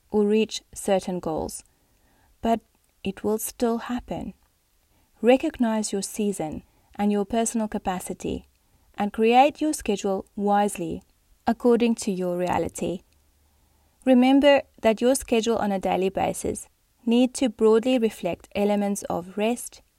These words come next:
refueling, relationships, and responsibilities. Number three, be ruthless. Now, while you are looking at your reality, the fun part begins. The ruthless elimination of non-essentials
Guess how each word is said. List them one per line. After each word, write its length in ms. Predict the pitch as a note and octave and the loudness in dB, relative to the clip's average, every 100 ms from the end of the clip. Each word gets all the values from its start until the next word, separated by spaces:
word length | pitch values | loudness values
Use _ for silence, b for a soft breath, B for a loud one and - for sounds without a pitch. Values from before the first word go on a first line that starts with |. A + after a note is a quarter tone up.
| _ | _
refueling, 680 | G#3 G3+ - G3 F#3+ F#3 F#3 - _ _ | -4 -4 -2 -2 0 -4 -8 -14 _ _
relationships, 840 | A3+ B3 G3+ G3+ G3 - G3 - - _ _ _ _ - | -2 2 0 -2 -8 -8 -8 -10 -18 _ _ _ _ -4
and 160 | B3+ B3+ | 0 0
responsibilities. 1000 | A#3 - F3+ - - - - - - - _ _ _ _ _ _ A3+ | -2 -6 -10 -8 -8 -8 -8 -12 -14 -20 _ _ _ _ _ _ -6
Number 220 | G#3 A3 | -4 -4
three, 420 | - F3+ D#3+ - _ _ _ - | -6 -6 -6 -10 _ _ _ 2
be 320 | A3 A3 A3 | 4 4 2
ruthless. 760 | G3+ G3 G3 - D#3+ D#3+ - - _ _ _ _ _ | 2 2 2 0 -6 -6 -10 -18 _ _ _ _ _
Now, 360 | G#3+ G3+ E3 - _ | 4 8 8 6 _
while 320 | A3 A#3 C4+ | 4 8 10
you 80 | G#4+ | 10
are 100 | D#4+ | 10
looking 320 | A#3 A3+ A#3+ | 10 8 6
at 140 | G#3+ F#3+ | 2 4
your 160 | G3 | 2
reality, 640 | A#3 B3 E3 E3+ F#3 F3 B3+ _ - | 4 6 4 4 2 2 0 _ -4
the 80 | A3+ | 2
fun 240 | G#3+ F#3+ | 4 4
part 300 | - E3+ - | 6 4 4
begins. 500 | F3+ F3+ D#3+ E3 - _ _ _ | 2 4 2 0 -12 _ _ _
The 220 | G3 G#3 | 4 6
ruthless 540 | G#3 A#3 C#4 C#4+ D4+ - | 6 6 6 4 2 2
elimination 760 | G3+ G3 A3+ B3+ G3+ F#3+ - G3 | 2 4 4 6 4 2 0 -4
of 200 | - - | -4 -6
non-essentials 1000 | F#3 F#3 F#3+ - G#3+ G3 F3+ - F3 | -4 -2 -2 -2 -4 -4 -4 -4 -4